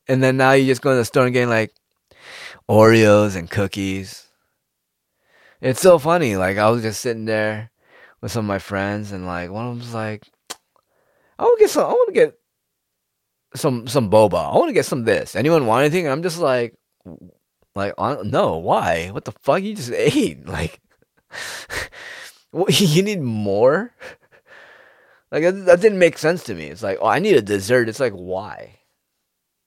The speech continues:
Why do you need a dessert? For me, when someone's like,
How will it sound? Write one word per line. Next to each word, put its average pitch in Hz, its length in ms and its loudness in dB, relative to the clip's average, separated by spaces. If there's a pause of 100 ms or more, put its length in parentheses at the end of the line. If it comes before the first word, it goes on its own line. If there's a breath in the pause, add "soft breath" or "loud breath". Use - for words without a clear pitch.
(140)
Why 113 320 4
do 151 100 6
you 156 80 6
need 156 140 6
a 135 180 2
dessert? 113 400 2 (1000)
For 123 160 -2
me, 160 180 6
when 123 240 4
someone's 120 340 0
like, 110 300 4